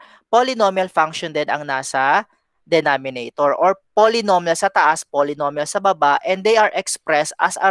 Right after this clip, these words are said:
ratio or a division between each other. Now,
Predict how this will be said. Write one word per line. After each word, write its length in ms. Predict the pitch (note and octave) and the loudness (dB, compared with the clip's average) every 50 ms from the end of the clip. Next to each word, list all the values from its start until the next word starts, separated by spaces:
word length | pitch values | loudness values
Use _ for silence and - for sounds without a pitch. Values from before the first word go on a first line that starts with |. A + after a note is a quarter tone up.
| - | 0
ratio 480 | F3 E3 D#3+ D#3 - - D3+ C3+ C3 B2+ - - | -2 -8 -6 -6 -6 -4 -4 -4 -4 -4 -4 -2
or 320 | E3+ F#3+ G#3 A#3 A#3+ - | 0 2 2 2 2 0
a 80 | - F3+ | -2 -4
division 800 | F3 E3 F3 E3 D#3 E3 D#3+ D#3 - - D3+ C#3 C#3 C3+ C#3 D3+ | -2 -2 -6 -4 -4 -8 -8 -6 -4 -2 -2 -2 -2 -2 -4 -6
between 560 | F3+ F#3 - - D3+ D3+ D3+ D#3 D#3 D#3+ _ _ - _ _ - | -8 -8 -8 -8 -8 -8 -8 -8 -8 -12 _ _ -20 _ _ -6
each 240 | F#3 F3+ E3+ - - - | -6 -6 -4 -4 -6 -4
other. 560 | - B2+ A2+ A2 - C3 B2+ A#2+ A#2 A#2 _ _ _ _ _ _ _ _ _ _ _ _ _ _ _ _ - - _ - - - - - _ _ - | -2 -4 -4 -2 0 -2 -2 -2 -4 -10 _ _ _ _ _ _ _ _ _ _ _ _ _ _ _ _ -20 -20 _ -20 -20 -20 -20 -20 _ _ 0
Now, 240 | F#3 F3 E3+ C#3+ | 2 2 2 2